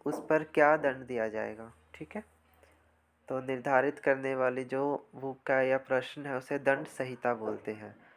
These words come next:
अभी अभी जन्म लेने वाला नवजात कहलाता है। ठीक है, अपना हित चाहने वाला स्वार्थी है।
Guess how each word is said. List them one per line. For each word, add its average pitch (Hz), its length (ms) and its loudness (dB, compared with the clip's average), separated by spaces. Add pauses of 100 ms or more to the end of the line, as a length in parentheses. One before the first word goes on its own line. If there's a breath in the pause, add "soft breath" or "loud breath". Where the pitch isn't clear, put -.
(380 loud breath)
अभी 139 260 4
अभी 139 300 2
जन्म 135 320 -2
लेने 131 320 -2
वाला 123 360 0 (220)
नवजात 120 520 2
कहलाता 131 500 0
है। 147 180 -8 (1200)
ठीक - 220 -12
है, 180 100 0
अपना 147 400 4
हित 147 280 -2
चाहने 139 380 2
वाला 135 300 2
स्वार्थी 127 580 -2
है। 139 160 -6